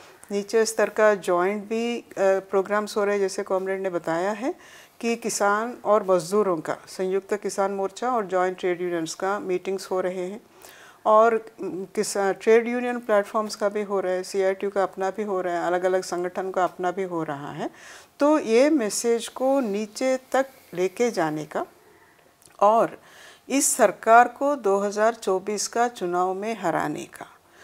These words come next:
ताकि ये जो समाज में एक, अ, विभाजनकारी, अ, जहर फैल रहा है,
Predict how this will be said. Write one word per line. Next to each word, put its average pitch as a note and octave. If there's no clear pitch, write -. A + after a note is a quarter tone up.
ताकि A3+
ये B3+
जो C4+
समाज G#3
में B3
एक, A#3
अ, F3
विभाजनकारी, G#3
अ, F#3
जहर G3
फैल G3+
रहा E3
है, E3